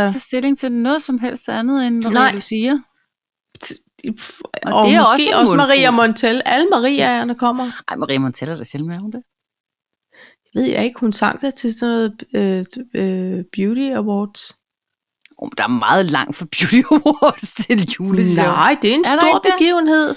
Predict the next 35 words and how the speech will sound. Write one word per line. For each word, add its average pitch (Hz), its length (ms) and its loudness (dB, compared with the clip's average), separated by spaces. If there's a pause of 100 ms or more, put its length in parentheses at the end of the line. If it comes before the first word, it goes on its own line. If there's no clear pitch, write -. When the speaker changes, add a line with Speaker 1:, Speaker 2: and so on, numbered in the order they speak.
(140)
Speaker 1:
Nå. 277 60 2
Speaker 2:
åbenbart, 285 520 2 (280)
har 277 100 -4
jeg 262 120 -2
ladet 254 140 -4
mig 254 140 -6
Speaker 1:
Men 277 120 6
jeg 277 80 6
Speaker 2:
fortælle. 269 120 0
Speaker 1:
tror 254 300 0
også, 269 200 0
at 233 100 -4 (120)
det 247 100 -4
kan 214 120 -4
være, 220 100 2
at 247 120 -4
kunstnerne 269 500 0
måske 247 240 -2
ikke 247 240 -2
er 113 100 0
så 269 220 -2
forfængelige - 640 -4
med, 240 240 2
altså 214 300 -2
hvis 202 120 -6
de 214 100 -6
bliver 220 160 -2
tilbudt 226 380 -2
et 277 120 0
juleshow, 254 440 -2
så 254 140 -10
siger 269 140 -4
de 254 120 -2
vel 240 120 -4
ja. 226 180 0